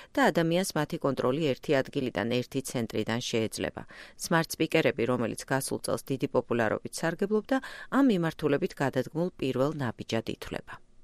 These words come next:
მესამე, ტელემედიცინის დაწინაურება. გასული წელი სავარჯიშო ეგრეთ წოდებული ფიტნეს სამაჯურების აღმავლობის პერიოდად ითვლება.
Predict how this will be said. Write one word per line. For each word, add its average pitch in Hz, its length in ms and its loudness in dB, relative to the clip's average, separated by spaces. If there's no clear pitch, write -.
მესამე, 170 380 0
ტელემედიცინის 220 840 2
დაწინაურება. 127 800 -2
გასული 254 400 2
წელი 269 240 4
სავარჯიშო 214 540 4
ეგრეთ - 220 -2
წოდებული 170 420 4
ფიტნეს 165 400 -2
სამაჯურების 143 720 0
აღმავლობის 131 640 0
პერიოდად 117 560 0
ითვლება. - 360 -10